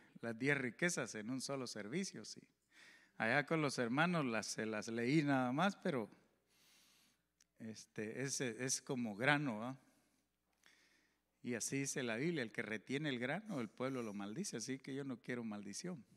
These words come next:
<clears throat> Entonces, por eso es que le, le tengo que traer también, no solo panecito ya preparado,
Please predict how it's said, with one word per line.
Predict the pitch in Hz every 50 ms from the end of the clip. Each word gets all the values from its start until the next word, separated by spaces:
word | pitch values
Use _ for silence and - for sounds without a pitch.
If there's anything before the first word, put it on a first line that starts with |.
| - _ - - _ _ _ _ _ _ _ _ _ _ _ _ _ _ _ _ _ _ _ _ _ _ _
<clears throat> | 226 226 - - _
Entonces, | 196 202 190 143 123 110 - - - - - _ _ _ _ _ _ _ _ _ _ - _ _ _ _ _ 135 131 -
por | - 131 131
eso | 143 139 - 160
es | 151 135
que | - 151
le, | 135 127 113 - -
le | - 139 131 131 113
tengo | - 143 135 -
que | - 143 135 - - - 143 139 - - - _ _
traer | - 123 123 123 131 135 131
también, | 135 127 123 123 127 135 135 123 117 104 - - - _ _ _ _ _ _ _ _ _ _ _ _ _ _ _ _
no | - 135 139 135
solo | - - 151 151 151 123 -
panecito | - 120 110 107 107 107 107 - - 156 170 170 - - 131 123 110
ya | 113 117 123 135
preparado, | - - - 120 117 - 107 107 107 120 131 143 135 123 117 107